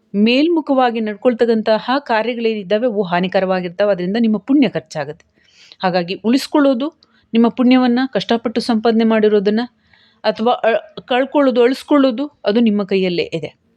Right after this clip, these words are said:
ಈ ವಿಷಯವನ್ನ ಅವಶ್ಯವಾಗಿ ಪುನರಪಿ ಇನ್ನೊಂದು ಸಾರಿ, ಆ, ನೀವು ಈ ಒಂದು ವಿಡಿಯೋವನ್ನ ನೋಡಿ, ವೀಕ್ಷಿಸಿ,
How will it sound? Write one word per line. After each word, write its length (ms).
ಈ 80
ವಿಷಯವನ್ನ 440
ಅವಶ್ಯವಾಗಿ 420
ಪುನರಪಿ 500
ಇನ್ನೊಂದು 420
ಸಾರಿ, 480
ಆ, 120
ನೀವು 580
ಈ 100
ಒಂದು 220
ವಿಡಿಯೋವನ್ನ 480
ನೋಡಿ, 500
ವೀಕ್ಷಿಸಿ, 800